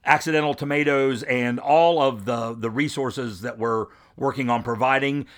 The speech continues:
um, at accidental tomatoes dot com, and you can find us across the social media world. We are at Accidental Tomatoes. Be sure to, uh, to like and follow our Facebook and Twitter and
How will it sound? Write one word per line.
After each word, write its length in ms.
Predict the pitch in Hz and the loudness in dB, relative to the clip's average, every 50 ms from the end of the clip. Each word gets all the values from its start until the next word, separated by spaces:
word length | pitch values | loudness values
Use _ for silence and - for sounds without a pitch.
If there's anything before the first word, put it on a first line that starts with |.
| - - - - | -20 -16 -8 -2
um, 400 | - 117 117 113 113 113 131 - | 0 0 2 2 0 -2 -4 0
at 220 | - 127 131 135 - | 2 2 2 4 4
accidental 560 | - 160 180 - - 165 156 165 165 170 160 | 4 4 4 4 2 0 0 2 2 2 0
tomatoes 600 | 156 - 156 147 151 160 160 156 147 143 123 104 | 0 -2 -4 -2 0 0 2 2 2 2 0 0
dot 240 | 127 139 139 - - | 0 0 0 0 -2
com, 420 | - 156 151 156 165 175 175 180 - - | -4 -4 -2 0 0 0 -2 -4 -4 -6
and 480 | 127 131 127 127 123 123 127 123 113 - - - _ - | -6 -4 -4 -4 -4 -4 -4 -6 -8 -10 -14 -20 _ -12
you 120 | - 123 | -8 -6
can 140 | 120 127 113 | -4 -4 -2
find 340 | - 143 139 139 139 139 131 | 0 0 2 2 2 2 0
us 260 | 127 123 117 - - - | 0 -2 -2 -4 -8 -10
across 680 | 117 - - - 147 143 143 143 139 139 - - - _ - - - _ _ - - | -10 -10 -6 0 2 4 4 4 4 2 -2 -8 -20 _ -20 -20 -20 _ _ -10 -8
the 80 | 107 | -6
social 360 | - - 165 160 135 - 135 | 0 2 2 2 2 0 -2
media 380 | 127 143 160 165 151 151 147 139 | -2 -2 -2 0 2 2 2 2
world. 600 | 127 135 139 135 135 135 135 135 135 127 123 - - - - - | 2 2 2 2 4 4 2 2 0 -2 -4 -8 -12 -16 -18 -10
We 180 | - 127 127 123 | -6 -4 0 0
are 300 | 117 113 110 110 - - - | 2 2 2 0 0 4 6
at 260 | 139 151 156 - - - 131 | 6 6 6 4 0 2 2
Accidental 640 | 143 151 - - 160 143 139 139 139 135 131 131 | 2 2 2 -2 -4 -2 -2 0 0 0 0 -2
Tomatoes. 840 | 127 - 131 117 117 131 135 120 107 98 85 - - - - - - - _ _ - - - _ _ - | -2 -4 -6 -6 -4 -2 -2 -2 -4 -6 -8 -10 -16 -18 -20 -20 -20 -20 _ _ -20 -20 -20 _ _ -6
Be 180 | 113 131 170 160 | -2 -2 0 0
sure 340 | - - 180 180 208 208 202 - | 2 4 6 6 8 6 6 4
to, 480 | - 160 156 143 139 147 147 - - - | 2 2 2 2 2 -2 -4 -8 -8 -4
uh, 300 | 127 113 107 104 104 104 - - | -4 -2 0 0 -2 -2 -6 -8
to 120 | - 135 123 | -8 -6 -4
like 420 | 113 127 131 143 180 208 - - - | 0 2 4 4 4 2 0 -4 -4
and 240 | 147 131 123 117 | -2 -2 -2 -4
follow 480 | - - 143 139 147 156 156 156 160 170 - | -2 0 2 4 6 6 6 6 4 4 4
our 240 | 117 117 110 107 - | 2 2 2 2 0
Facebook 580 | - - 156 165 156 - - 160 160 160 160 - | -2 -2 -2 -2 -4 -2 0 0 0 0 0 -4
and 220 | 113 104 98 95 | -6 -4 -6 -6
Twitter 400 | - 151 151 151 147 147 143 147 | -4 -2 0 2 4 4 4 2
and 400 | 160 131 110 107 107 101 101 | 2 0 -2 -2 -2 -4 -6